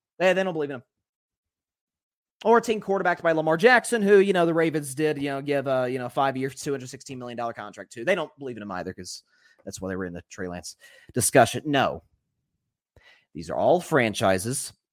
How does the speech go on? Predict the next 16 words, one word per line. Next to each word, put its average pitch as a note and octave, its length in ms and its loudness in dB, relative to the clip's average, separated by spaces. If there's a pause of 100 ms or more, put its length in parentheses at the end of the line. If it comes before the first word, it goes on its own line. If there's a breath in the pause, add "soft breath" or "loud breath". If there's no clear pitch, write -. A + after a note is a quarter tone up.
(600)
that B2+ 160 4
have A#2 200 0
set - 460 4
in G#3 100 0
stone D3 600 -2
franchise D3+ 480 2
quarterbacks. C3 460 2
In E3+ 80 -2
the D3+ 60 -2
case A3+ 320 0
of G3 120 2
the E3 60 -2
Bills G#3 420 4
and F3 160 -6
the D#3 60 0
Ravens, D3 500 2